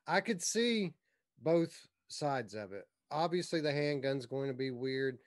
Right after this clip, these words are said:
Taking the manual reload, which I really enjoy, out of the game is going to make it seem more arcadey.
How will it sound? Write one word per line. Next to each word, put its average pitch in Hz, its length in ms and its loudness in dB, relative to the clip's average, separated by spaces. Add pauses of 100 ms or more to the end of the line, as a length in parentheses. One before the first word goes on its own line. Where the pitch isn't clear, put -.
(320)
Taking 165 500 2
the 143 140 4
manual 156 520 4
reload, 135 440 0
which 120 200 -4
I 127 80 -2
really 143 400 0
enjoy, 123 600 0 (440)
out 156 220 2
of 131 120 0
the 131 100 -2
game 135 380 0
is 117 140 -4
going 135 180 -2
to 131 60 0
make 135 260 -2
it 135 100 -8
seem 135 200 -2
more 131 320 0
arcadey. 123 800 -2